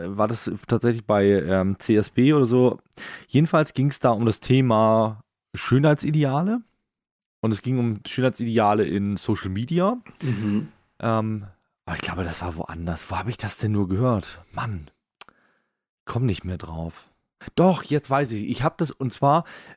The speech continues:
Speaker 1: ähm, wo hab ich das im, im Vayu-Cast
Speaker 2: Okay.
Speaker 1: gehört. Das ist so, also Vayu ist so eine Sporternährungsmarke und die machen halt so einen Podcast über Bodybuilding, Kraftsport und so. Was ganz interessant ist, zusammen mit Tetzel.
Speaker 2: Hör ich auch.
Speaker 1: Ähm, den ich, den ich,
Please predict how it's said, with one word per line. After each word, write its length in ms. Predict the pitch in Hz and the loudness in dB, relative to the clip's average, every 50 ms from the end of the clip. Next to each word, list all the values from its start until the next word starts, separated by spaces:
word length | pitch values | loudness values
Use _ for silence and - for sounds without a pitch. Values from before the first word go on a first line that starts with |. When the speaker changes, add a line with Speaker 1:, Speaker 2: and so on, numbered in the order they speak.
| _ | _
Speaker 1:
ähm, 280 | - 113 117 120 117 104 | -2 0 2 2 0 2
wo 80 | 104 107 | 2 0
hab 140 | 113 123 | 2 0
ich 60 | 139 - | 0 -2
das 160 | 131 104 - | -2 -2 0
im, 300 | - 98 113 113 117 113 | 0 2 2 2 0 0
im 340 | 80 101 104 104 95 92 95 | 0 0 -2 -2 -2 -2 -2
Vayu-Cast 720 | 95 - 113 160 156 135 113 101 95 - - - 90 90 | 0 0 2 0 2 2 2 0 0 -2 -4 -6 -2 0
Speaker 2:
Okay. 140 | 147 127 113 | 0 2 4
Speaker 1:
gehört. 180 | 127 131 101 - | 4 4 4 2
Das 120 | 101 90 | 0 -4
ist 100 | 92 87 | -4 -4
so, 280 | 92 95 95 92 92 92 87 | -2 0 2 2 2 0 -2
also 180 | - 95 92 80 | -2 -4 -2 2
Vayu 280 | 95 92 104 117 110 | 2 2 4 4 4
ist 100 | 104 95 | 4 2
so 60 | - | 2
eine 160 | 104 101 95 87 | 0 0 0 -2
Sporternährungsmarke 1040 | - - - - 95 117 123 120 117 113 110 113 104 - 110 101 95 101 107 - 101 | -4 -6 -2 0 0 2 2 2 2 2 0 0 -2 -2 0 0 0 0 0 -2 -6
und 80 | 90 | -8
die 80 | 87 87 | -8 -8
machen 240 | 85 92 92 92 98 | -8 -8 -8 -6 -6
halt 140 | 90 90 - | -6 -6 -6
so 60 | 87 | -10
einen 60 | 82 | -8
Podcast 440 | - - 117 - - 117 110 104 101 | -8 -8 -8 -4 -2 -2 -2 0 -2
über 160 | 95 90 90 | -4 -4 -4
Bodybuilding, 560 | 78 98 98 101 107 101 90 98 95 95 92 | 0 0 0 0 0 0 0 0 0 0 -2
Kraftsport 560 | - - 104 - - - - - 98 101 95 | -2 -4 -4 -4 -6 -8 -4 0 0 0 0
und 80 | 98 87 | -2 -2
so. 180 | 87 101 101 - - - - - - - - - | -2 -4 -4 -4 -8 -16 -16 -16 -16 -16 -8 -8
Was 240 | 101 - - - | -8 -8 -8 -6
ganz 180 | - 117 107 - | -4 -4 -4 -4
interessant 440 | 98 - 87 80 - 95 98 101 - | -6 -10 -12 -6 -4 -4 -4 -4 -6
ist, 160 | 76 - - | -10 -12 -12
zusammen 260 | - - 107 98 98 | -4 -2 0 2 2
mit 140 | 95 92 - | 0 0 0
Tetzel. 380 | - 120 - - - - 110 104 | 0 -2 -2 0 0 2 4 4
Speaker 2:
Hör 100 | 123 117 | 4 4
ich 120 | 104 - 110 | 2 2 2
auch. 220 | 110 113 110 87 | 2 2 0 -2
Speaker 1:
Ähm, 40 | 85 - _ - - - - - - - - _ _ - | -6 -10 _ -16 -16 -14 -14 -16 -18 -20 -20 _ _ -6
den 100 | 90 95 | -2 -2
ich, 120 | 95 - - _ - - - _ - | -2 -4 -6 _ -20 -20 -20 _ -8
den 120 | 98 92 | -6 -6
ich, 120 | 90 78 | -6 -8